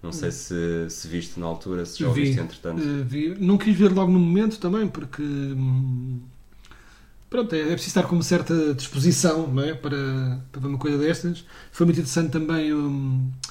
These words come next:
Speaker 2: só para acrescentar, esses dois momentos foram claramente os mais fortes. É para dar, gostei de, hum, eu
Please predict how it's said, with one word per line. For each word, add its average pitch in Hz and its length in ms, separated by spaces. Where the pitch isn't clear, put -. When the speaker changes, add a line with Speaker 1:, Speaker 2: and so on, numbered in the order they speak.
Speaker 2:
só - 200
para 175 140
acrescentar, 165 720
esses 196 200
dois 180 180
momentos 165 240
foram 151 160
claramente 156 460
os 139 80
mais 147 180
fortes. 202 480
É 180 60
para 180 180
dar, 180 160
gostei - 400
de, 180 120
hum, 151 680
eu 160 380